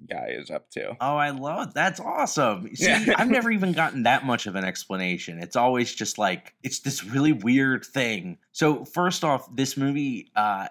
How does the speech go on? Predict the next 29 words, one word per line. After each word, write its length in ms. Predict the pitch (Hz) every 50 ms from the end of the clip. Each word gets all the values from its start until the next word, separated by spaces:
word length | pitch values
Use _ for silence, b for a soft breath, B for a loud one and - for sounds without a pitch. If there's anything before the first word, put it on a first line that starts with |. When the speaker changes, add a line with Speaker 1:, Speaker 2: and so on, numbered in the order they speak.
| -
Speaker 2:
you 240 | - 120 120 113 120
got 420 | 120 117 104 135 123 120 127 131 - _ _ _ _ _
nominated 760 | - 117 107 107 113 117 131 139 139 135 135 131 131 123 120
for 140 | - - 92
Best 380 | 87 - 117 120 127 - - -
Picture 600 | - 123 - - - - 95 90 85 87 85 - _ -
at 240 | 101 104 101 87 80
the 60 | 98 87
I 220 | 92 104 110 127
F 160 | 131 131 131 135
S 280 | 127 123 120 - - -
L 220 | 120 120 120 123 123
A 220 | 117 113 113 110
Film 440 | 110 - _ - 117 120 127 135 131
Festival. 640 | 135 135 135 - - 143 135 143 143 143 143 147 _ _ _ _ _ _ -
Speaker 1:
Yeah, 380 | 123 127 135 117 92 - - - _ _ -
yeah, 240 | - 107 95 92 95
that 100 | 82 92
was 160 | 104 98 -
really 240 | 104 110 107 104 98
cool. 460 | - - 123 113 113 110 113 113 110 -
That 60 | 104
was, 120 | 101 95
like, 120 | 98 95 -
the 60 | 95
first 280 | - - 123 107 101 -
time 200 | - 104 101 95
I've 140 | 90 87
ever, 480 | 90 92 92 95 92 90 87 85 -